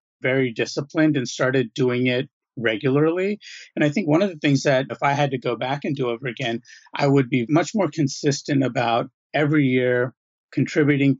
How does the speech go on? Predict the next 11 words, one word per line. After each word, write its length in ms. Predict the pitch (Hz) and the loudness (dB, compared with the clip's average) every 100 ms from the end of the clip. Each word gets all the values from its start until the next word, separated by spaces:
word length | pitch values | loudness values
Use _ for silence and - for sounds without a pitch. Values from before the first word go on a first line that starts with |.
| - | -2
to 140 | 139 | -4
specific 580 | 123 - 139 - 135 127 | -4 -6 -6 -4 -4 -6
types 320 | - 123 - | -2 -2 -2
of 80 | 127 | -6
accounts 460 | 120 - 120 127 147 | -6 -6 -6 -6 -4
like 160 | 131 | -4
my 80 | 135 | -2
Roth 340 | 120 120 120 120 _ - - _ | 0 0 -2 -6 _ -20 -20 _
I 160 | 143 135 | -2 2
R 220 | 120 113 | 4 4
A, 300 | 113 113 113 | 2 2 -2